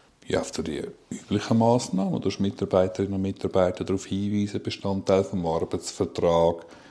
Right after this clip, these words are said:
wenn du Besuch hast, schaust, dass alles abdeckt ist. Die Art von der Kommunikation, holst du die Einwilligung von der Klientschaft ein, wenn du unsicher kommunizierst, dass du sicher kommunizieren.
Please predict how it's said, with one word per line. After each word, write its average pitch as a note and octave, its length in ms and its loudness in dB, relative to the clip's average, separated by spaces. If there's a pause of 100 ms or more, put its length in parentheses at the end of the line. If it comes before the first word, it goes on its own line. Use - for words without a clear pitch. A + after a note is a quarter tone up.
(580)
wenn F#2+ 100 4
du F#2 60 0
Besuch F2+ 420 2
hast, F#2 120 -2
schaust, F2 340 -2
dass G2 120 -6
alles F2+ 280 0
abdeckt - 640 -4
ist. D#2+ 460 -6 (680)
Die - 100 -20
Art G2 200 4
von G2+ 160 0
der G2+ 80 -2
Kommunikation, F#2 800 0
holst G2 220 -2
du G2 40 -8
die F2+ 180 -4
Einwilligung F#2+ 400 -2
von F#2 100 -10
der - 100 -4
Klientschaft F2 680 -4
ein, F#2+ 120 0
wenn F#2 160 -2
du F2+ 80 -8
unsicher F#2+ 420 -6
kommunizierst, F#2 800 -4
dass - 160 -16
du A2 60 -4
sicher - 400 -4
kommunizieren. F#2+ 880 0